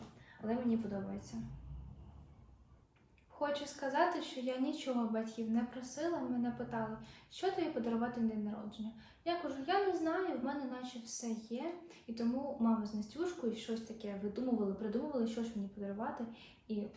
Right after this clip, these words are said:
повністю мені вгодили, я була дуже здивована, і подарунки мені сподобались. Так, в мене є ось такий пакетик, але з цього пакетика я достану дещо не від цього бренду.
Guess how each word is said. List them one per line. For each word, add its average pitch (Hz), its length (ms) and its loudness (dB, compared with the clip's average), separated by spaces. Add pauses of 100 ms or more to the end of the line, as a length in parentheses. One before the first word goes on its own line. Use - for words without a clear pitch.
(160)
повністю 240 640 4
мені 208 300 4
вгодили, 220 520 0
я 208 160 2
була 202 460 -2
дуже 208 200 -4
здивована, 220 540 -2 (320)
і 220 60 -4
подарунки 220 480 -2
мені 208 120 2
сподобались. - 680 -4 (960)
Так, 202 160 -2 (140)
в 233 40 0
мене 302 260 4
є 226 300 2
ось 233 120 -2
такий 220 320 -4
пакетик, 269 540 -4
але 269 360 -2
з - 120 -12
цього 226 160 0
пакетика 226 480 -4
я 220 180 2
достану 233 460 0
дещо 226 360 0
не 220 80 4
від 220 160 0
цього 196 140 -2 (120)
бренду. 269 280 0